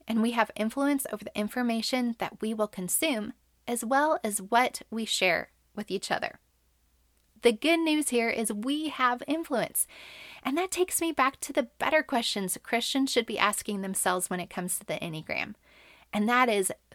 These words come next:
who is teaching you about the Enneagram? The second reason Christians can use the Enneagram is that Jesus is the Redeemer of all things, and he calls us into the discovery to understand ourselves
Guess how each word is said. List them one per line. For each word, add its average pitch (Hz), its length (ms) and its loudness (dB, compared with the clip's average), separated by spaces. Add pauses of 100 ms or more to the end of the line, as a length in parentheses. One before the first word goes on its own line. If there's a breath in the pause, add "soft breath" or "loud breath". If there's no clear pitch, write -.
(120)
who 330 380 4 (260)
is 202 100 2
teaching 196 320 -2
you 180 140 -2
about 170 220 -2
the - 60 -6
Enneagram? 170 520 -6 (1080)
The 262 140 4
second 330 420 2
reason 254 340 2
Christians 226 420 0
can 233 120 -2
use 214 200 -2
the - 80 -2
Enneagram 185 480 -2 (360 loud breath)
is 202 120 0
that 202 320 0
Jesus 285 440 2
is 247 140 -2
the 233 80 -2
Redeemer 214 480 -2
of - 140 -10 (100)
all - 220 -6
things, 180 460 0
and 233 160 2
he 269 140 6
calls 294 460 2
us 330 140 2
into 240 260 0
the 220 80 0
discovery 208 580 0
to - 220 -6
understand 247 560 0
ourselves 220 760 0